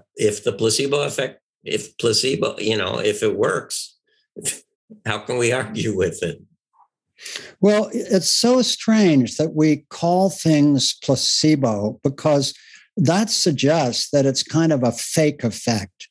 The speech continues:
Speaker 2: you know? But if we think of it as your innate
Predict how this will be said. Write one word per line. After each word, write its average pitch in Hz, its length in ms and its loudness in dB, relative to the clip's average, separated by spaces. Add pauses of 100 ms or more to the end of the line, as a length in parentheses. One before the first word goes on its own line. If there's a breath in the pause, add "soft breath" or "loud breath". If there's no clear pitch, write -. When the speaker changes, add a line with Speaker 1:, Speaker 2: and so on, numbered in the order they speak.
Speaker 2:
you 127 80 4
know? 120 340 2 (600 soft breath)
But 151 220 2 (180)
if 175 240 0
we 165 140 4
think 214 360 0
of 208 180 2
it 151 320 4
as 139 540 0 (920)
your 165 520 4
innate 165 720 4